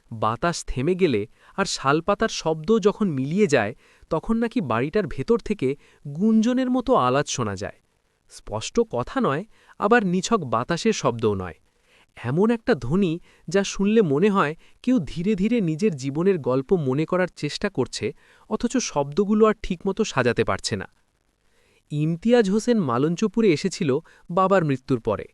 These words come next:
ঢাকায় বড় হওয়া ছেলেটার কাছে গ্রাম ছিল কেবল শৈশবের অস্পষ্ট স্মৃতির মতো, কয়েকটা ঈদের দিন, কাদামাখা উঠোন আর দূরের কোনো পুকুরে সন্ধ্যার আলো পড়া। বাবার কবর দেওয়ার জন্য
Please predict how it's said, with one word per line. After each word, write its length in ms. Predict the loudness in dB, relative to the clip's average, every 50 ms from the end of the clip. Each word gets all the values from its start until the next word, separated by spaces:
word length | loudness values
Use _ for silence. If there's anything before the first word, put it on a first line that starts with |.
| _ _ _ _ _ _ _ _ _ _ -14
ঢাকায় 500 | -8 -6 -4 -2 -2 0 2 2 2 4
বড় 220 | 4 4 4 4 4
হওয়া 220 | 2 2 0 0
ছেলেটার 440 | 0 -2 -4 -4 -4 -2 -2 -4 -2
কাছে 280 | -2 -4 -4 -2 -2 -2 -2 -4 -8 _ _ _ -16
গ্রাম 300 | -6 -2 0 0 2 0 0
ছিল 200 | -2 -2 0 0 0
কেবল 260 | 0 0 0 0 0 0
শৈশবের 580 | 0 0 0 0 0 0 0 2 4 4 4 4
অস্পষ্ট 460 | 2 0 -2 -4 -6 -6 -6 -2 -4 -4
স্মৃতির 400 | -4 -4 -8 -6 -4 -4 -6 -4
মতো, 240 | -6 -8 -8 -10 -12 _ _ _ _ _ _ _ _ _ _ -2
কয়েকটা 340 | 0 0 0 0 0 0 0 0
ঈদের 300 | 0 0 0 0 0 0 -2
দিন, 280 | -4 -4 -2 -2 -2 -4 -6 -8 _ _ _ _ -4
কাদামাখা 560 | -2 0 2 2 2 0 0 -2 -2 -2 -2
উঠোন 400 | -2 -2 -4 -2 2 2 2 2 0 -6 -12 -20 -20 -10 -2
আর 100 | -2 -2 -2
দূরের 360 | 0 -2 0 2 2 2 2
কোনো 200 | 2 0 2 2 2
পুকুরে 360 | 0 -2 -8 -4 0 2 2 2
সন্ধ্যার 440 | 0 -2 -2 -2 -2 0 0 2 2
আলো 200 | 4 4 2 2
পড়া। 260 | 0 -2 -6 -6 -8 -12 _ _ _ _ _ _ _ _ _ _ _ _ -14 -12
বাবার 460 | -8 -4 -2 -2 0 2 2 0 0 _
কবর 280 | -2 -2 0 2 0 0
দেওয়ার 280 | 2 2 2 2 2 2
জন্য 200 | 0 -2 0